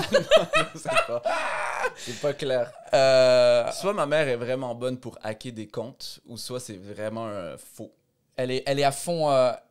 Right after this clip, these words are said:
Speaker 2: est-ce que, euh, elle est technologiquement, euh, euh, apte ? Je sais même pas si c'est un mot.
Speaker 1: Ça peut être un mot aujourd'hui, ouais.
Speaker 2: Genre, est-ce qu'elle connaît la technologie et comment,
Speaker 1: Elle,
Speaker 2: euh,
Speaker 1: elle connaît juste WhatsApp. Vraiment,
Speaker 2: <laughs>
Speaker 1: euh, là, tout ce qui est co-, technologie WhatsApp, là, elle est forte,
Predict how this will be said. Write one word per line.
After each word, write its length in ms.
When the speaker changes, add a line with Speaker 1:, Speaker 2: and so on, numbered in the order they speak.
Speaker 2:
est-ce 160
que, 100
euh, 500
elle 100
est 100
technologiquement, 840
euh, 260
euh, 180
apte ? 460
Je 80
sais 60
même 120
pas 80
si 120
c'est 120
un 60
mot. 260
Speaker 1:
Ça 220
peut 160
être 240
un 60
mot 180
aujourd'hui, 420
ouais. 120
Speaker 2:
Genre, 220
est-ce 140
qu'elle 160
connaît 180
la 120
technologie 480
et 40
comment, 360
Speaker 1:
Elle, 60
Speaker 2:
euh, 120
Speaker 1:
elle 140
connaît 340
juste 400
WhatsApp. 480
Vraiment, 440
Speaker 2:
<laughs> 40
Speaker 1:
euh, 240
là, 220
tout 100
ce 80
qui 100
est 60
co-, 140
technologie 560
WhatsApp, 420
là, 160
elle 80
est 60
forte, 340